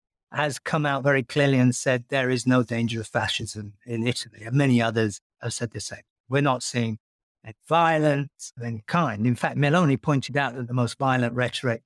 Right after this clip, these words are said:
was coming from the left yesterday and gave a very clear example of that. No, I don't think, I don't think that is the story. I really don't. I think many of the positions that Meloni had are, are held by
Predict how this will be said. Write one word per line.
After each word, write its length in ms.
was 180
coming 260
from 200
the 80
left 480
yesterday 560
and 200
gave 400
a 80
very 240
clear 260
example 540
of 80
that. 240
No, 120
I 120
don't 260
think, 280
I 80
don't 240
think 160
that 180
is 220
the 100
story. 680
I 60
really 220
don't. 240
I 100
think 340
many 300
of 60
the 80
positions 400
that 140
Meloni 440
had 240
are, 340
are 40
held 440
by 440